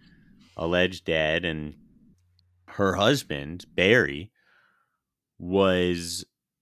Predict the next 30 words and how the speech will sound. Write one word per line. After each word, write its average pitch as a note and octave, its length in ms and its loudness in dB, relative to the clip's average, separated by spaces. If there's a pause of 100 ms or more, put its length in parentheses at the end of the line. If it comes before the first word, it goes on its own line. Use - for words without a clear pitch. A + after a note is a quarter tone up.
(140)
sort C3 240 0
of C3 60 0
the A#2 60 -2
big B2+ 320 0
suspect B2 680 2
in E2 160 -2
people's G#2 560 -2
eyes, D#2 440 0
but F2+ 180 -4
nothing G#2+ 420 -2
had F#2+ 140 -2
been F2 160 -6
done, G2+ 280 0
no E2 120 -4
arrests. F#2 720 -2 (220)
Well, F2+ 120 0
you D#2 120 -2
know E2 140 0
what? F#2+ 440 -2
He's - 300 -14
been F2 200 -8
arrested. E2+ 680 -6 (880)
He's D#2+ 160 -12
been E2 220 -8
charged F2 440 0
with G#2 180 -10
murder. F2 480 -4 (1400)
And E2 800 -2 (460)
we're F2+ 320 2
awaiting E2+ 720 -2